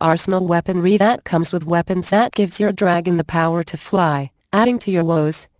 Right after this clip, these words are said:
if your kid is playing indoors, while the gold gear for the power of the wings is one hundred grams. Blasteroid is an impressive piece for tail smiting enemies with the power of a tail, comes in copper version that is fifty grams.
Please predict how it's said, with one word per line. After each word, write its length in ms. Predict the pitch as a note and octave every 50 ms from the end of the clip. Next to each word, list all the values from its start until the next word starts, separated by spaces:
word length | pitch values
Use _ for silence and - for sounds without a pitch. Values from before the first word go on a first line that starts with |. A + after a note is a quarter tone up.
| _ -
if 240 | A3 A#3+ - - A3+
your 80 | G#3
kid 340 | - - - G3+ F3+ F3+ F#3
is 140 | E3 D3+ -
playing 400 | - - F#3 F3 F3 F3 F3+ F3
indoors, 680 | - G3 A#3 G#3+ F#3+ E3+ D3+ C#3 C3+ C#3 C#3+ - - _ _ _ -
while 200 | - F#3+ F#3+ F#3
the 100 | F3+ F3
gold 360 | D#3 - E3 E3+ F#3+ F#3+ F3+
gear 240 | D#3+ F3+ E3+ D#3+ E3+
for 140 | - - F3+
the 80 | E3 D#3
power 400 | - E3+ E3 E3 E3 E3+ F3 E3+
of 100 | E3 D3+
the 120 | F3 F3
wings 340 | D#3+ F3+ G3 G3+ G3+ G3 -
is 160 | E3 D3+ D3
one 180 | D#3+ F3+ F#3+ F#3
hundred 400 | F3+ F#3 G3 F#3+ G3 G3 F3 E3+
grams. 640 | F3+ F3+ F3 E3+ D3 C#3+ C#3 C3+ - - - - - D#3+
Blasteroid 800 | D#3+ F3 F3+ F#3+ F#3+ - - A#3 A#3 G#3+ F#3+ F3 F3 F3+ F#3
is 180 | - F3+ F3+ -
an 80 | F#3
impressive 580 | F3 E3+ E3+ - - A3+ G#3+ - - G#3 - -
piece 240 | - - F3 D#3+ -
for 160 | - E3+ D#3+
tail 280 | - - F#3+ G3 G3+ G3
smiting 420 | - - G3+ G#3 G#3 A3 G#3 -
enemies 520 | - F#3+ G3 F#3 D#3 C#3+ C#3 C#3 C#3 -
with 140 | - E3 -
the 80 | - D#3+
power 400 | - - E3 E3 E3 E3 F3 E3+
of 100 | E3+ D#3+
a 60 | F3
tail, 300 | - - F#3+ G3 G3+ G3
comes 420 | - - G3 E3+ D#3 D3+ D#3 -
in 160 | - F3+ E3+ E3+
copper 380 | - - F3+ F3+ - F#3+ G3+
version 400 | F3 E3 D#3 D3+ D3 - E3 E3
that 160 | E3 E3+ E3 -
is 160 | F3+ E3+ -
fifty 380 | - - F#3+ F3+ - - F#3+ E3
grams. 680 | G3 G3 F#3 F3+ D#3 C#3+ C#3 C#3 C3+ - - -